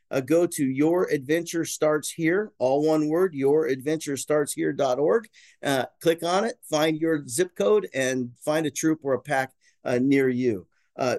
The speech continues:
we're, we have a lively, um, uh, interaction on Instagram and face-, Facebook, and that is Instagram dot com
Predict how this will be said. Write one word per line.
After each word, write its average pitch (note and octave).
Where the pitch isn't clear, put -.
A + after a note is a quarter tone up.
we're, C#3+
we D3
have B2+
a B2
lively, D#3+
um, B2
uh, -
interaction D#3+
on B2+
Instagram F3
and A2
face-, F#3+
Facebook, G3
and C3+
that C#3+
is C3
Instagram E3
dot C#3+
com D3+